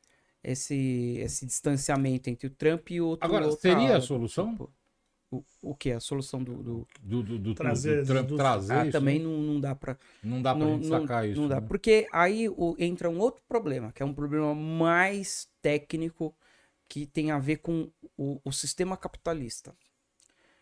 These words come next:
Speaker 1: E eu s-, estudo bastante isso, inclusive
Speaker 2: Uhum.
Speaker 1: no meu livro eu falo um pouco, que é a famosa crise do capital. Crise metabólica do
Speaker 2: Sim.
Speaker 1: capital. Nome técnico difícil, mas o que que significa isso? Eu vou
Speaker 2: Achei
Speaker 1: tentar,
Speaker 2: lindo.
Speaker 1: eu vou
Speaker 2: <laughs> Eu quero
Speaker 1: tentar,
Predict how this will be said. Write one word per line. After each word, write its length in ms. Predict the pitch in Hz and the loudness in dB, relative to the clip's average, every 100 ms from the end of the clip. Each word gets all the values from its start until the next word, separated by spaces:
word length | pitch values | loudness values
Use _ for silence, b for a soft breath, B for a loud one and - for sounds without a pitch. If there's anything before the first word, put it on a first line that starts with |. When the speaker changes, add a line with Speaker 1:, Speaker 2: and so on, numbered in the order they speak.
| _ | _
Speaker 1:
E 140 | 127 | 0
eu 80 | 127 | 2
s-, 200 | 127 - | 2 -2
estudo 300 | 135 - 143 | -4 -4 -2
bastante 520 | 135 120 - 131 - | 0 0 0 -4 -2
isso, 220 | 135 - 120 | -4 -4 -6
inclusive 280 | 117 123 | -4 0
Speaker 2:
Uhum. 40 | 127 | 2
Speaker 1:
no 60 | 131 | 2
meu 120 | 123 | 2
livro 260 | 127 123 | 2 2
eu 40 | 120 | 0
falo 260 | - 120 | 0 0
um 20 | 117 | 0
pouco, 340 | 143 139 151 b b b | -4 -6 -10 b b b
que 80 | - | -2
é 60 | 156 | 0
a 20 | |
famosa 420 | 165 151 180 185 - | 2 2 2 0 -8
crise 340 | - 180 185 127 | -6 -4 -4 -6
do 120 | 165 | -8
capital. 600 | - - - - - - _ _ | -10 -12 -10 -6 -6 -8 _ _
Crise 400 | - 190 214 180 | -2 0 2 0
metabólica 920 | 180 175 - 139 123 139 160 165 - | 0 0 0 -2 2 4 4 2 -4
do 120 | 147 | -6
Speaker 2:
Sim. 40 | 147 | -6
Speaker 1:
capital. 540 | 143 - - 113 107 - | -8 -10 -8 -6 -6 -8
Nome 400 | 131 143 151 139 _ _ _ | -2 -2 -2 -6 _ _ _
técnico 480 | 165 160 160 147 143 | 4 4 2 0 0
difícil, 420 | 131 - 175 175 | -4 -6 -8 -6
mas 140 | 170 151 | -4 -6
o 40 | |
que 140 | - 202 | -8 -10
que 100 | - | -6
significa 720 | 175 151 151 143 143 151 113 | -6 -4 -4 -4 -6 -2 -2
isso? 180 | - - B B - | -4 -16 B B -4
Eu 60 | |
vou 100 | 139 | -2
Speaker 2:
Achei 200 | - 185 | 2 2
Speaker 1:
tentar, 280 | 160 185 131 | 4 4 4
Speaker 2:
lindo. 360 | 87 - - - | 0 -12 -12 -2
Speaker 1:
eu 80 | 170 | 2
vou 140 | 202 | 4
Speaker 2:
<laughs> 40 | 202 | 4
Eu 60 | |
quero 240 | 208 180 135 | 2 2 4
Speaker 1:
tentar, 300 | 175 185 | 6 8